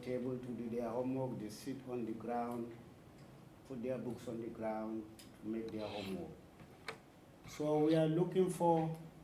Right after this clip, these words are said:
anybody who can help us in any kind. I have been working on this thing alone on my salary.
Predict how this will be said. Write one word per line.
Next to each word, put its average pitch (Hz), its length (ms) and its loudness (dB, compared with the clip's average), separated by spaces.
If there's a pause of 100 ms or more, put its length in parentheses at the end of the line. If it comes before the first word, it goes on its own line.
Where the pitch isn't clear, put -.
(120)
anybody 165 600 4
who 156 300 2
can 143 300 0
help 143 280 -2
us 131 180 -4
in 127 260 -4
any 135 300 -2
kind. 92 260 -4 (1300)
I 117 140 -2
have 139 140 -2
been 139 120 2
working 156 380 4
on 139 160 2
this 139 200 -2
thing 131 180 -2
alone 127 520 0
on 120 160 -2
my 110 200 0
salary. 95 500 -6